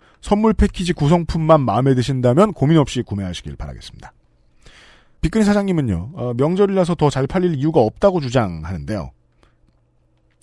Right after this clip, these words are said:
명절이 와도 더 잘 팔릴 이유가 없는데 여긴 왜 이렇게 잘 팔리냐 이렇게 말씀하시는데, 아, 철없는 엘에이 사람의 생각입니다. <laughs> 아, 많은 분들이 명절 선물로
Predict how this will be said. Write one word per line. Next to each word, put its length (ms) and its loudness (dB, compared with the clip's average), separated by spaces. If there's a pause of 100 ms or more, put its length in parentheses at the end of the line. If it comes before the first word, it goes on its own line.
(400)
명절이 600 4
와도 300 6
더 120 0
잘 160 2
팔릴 380 4
이유가 260 4
없는데 640 0
여긴 220 4
왜 60 4
이렇게 100 2
잘 140 0
팔리냐 260 2
이렇게 200 0
말씀하시는데, 760 0 (260)
아, 540 -4
철없는 480 2
엘에이 240 6
사람의 360 4
생각입니다. 560 -2 (1000)
<laughs> 360 -4 (1200)
아, 300 -4
많은 280 6
분들이 240 0
명절 280 4
선물로 380 0